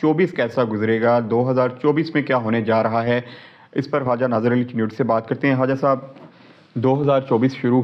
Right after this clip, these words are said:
हो चुका है और सबसे अहम इस वक्त जो मामला चल रहा है वो इंतखाबात का है। पहले तो ये बताएं कि इंतखाबात होने जा रहे हैं, अगर इंतखाबात होते हैं तो कौन सी पार्टी आपको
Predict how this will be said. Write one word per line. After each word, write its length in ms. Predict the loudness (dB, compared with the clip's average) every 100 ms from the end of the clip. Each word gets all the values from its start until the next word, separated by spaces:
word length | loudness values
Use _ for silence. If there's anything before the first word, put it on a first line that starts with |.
| 2
हो 120 | 0
चुका 260 | 0 -2 0
है 200 | 2 2 2
और 420 | 2 2 2 0 -2
सबसे 500 | -4 -2 0 2 2 2
अहम 280 | 0 2 2
इस 180 | 0 0
वक्त 140 | -2
जो 240 | 2 4 4
मामला 320 | 2 2 0 0
चल 140 | -2
रहा 100 | 0
है 80 | 0
वो 140 | 0 -2
इंतखाबात 640 | -2 -2 -2 -2 -4 -4 -10
का 60 |
है। 160 | -12 -16 -20 -20 -20 -20 -20 -20 -20 -20 -6
पहले 160 | -4 0
तो 60 | 2
ये 140 | 2
बताएं 280 | 0 -2 0
कि 80 | 0
इंतखाबात 500 | 2 0 2 0 2
होने 240 | 2 2 2
जा 280 | 2 2 2
रहे 120 | 2
हैं, 280 | 2 2 0
अगर 260 | 2 2
इंतखाबात 460 | 2 0 0 0 -2
होते 320 | 0 -2 2
हैं 180 | 2 2
तो 140 | 0 -2 -2 -6
कौन 200 | 0 2
सी 160 | 2 0
पार्टी 380 | 0 -2 2 2
आपको 320 | 2 0 2